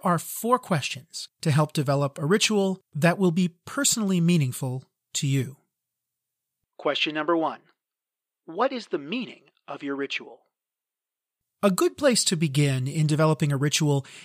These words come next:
is to determine what you'd like it to mean. Among virtually limitless meanings, rituals can be used to mark a life challenge,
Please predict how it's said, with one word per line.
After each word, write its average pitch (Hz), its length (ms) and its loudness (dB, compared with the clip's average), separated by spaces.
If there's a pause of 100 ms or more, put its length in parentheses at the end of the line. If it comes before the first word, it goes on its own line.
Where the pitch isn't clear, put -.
(120)
is 202 140 2
to 202 80 0
determine 254 640 -2 (140)
what 190 280 -2
you'd 220 140 0
like 180 260 2
it 185 180 -2
to 147 120 0
mean. 156 420 2 (640)
Among 190 440 6
virtually 151 720 0
limitless 147 640 0
meanings, 160 480 2 (240)
rituals 285 540 2
can 220 180 -4
be 208 80 0
used 190 540 2 (180)
to 190 140 4
mark 202 260 4
a 202 60 0
life 185 240 0
challenge, 180 760 -2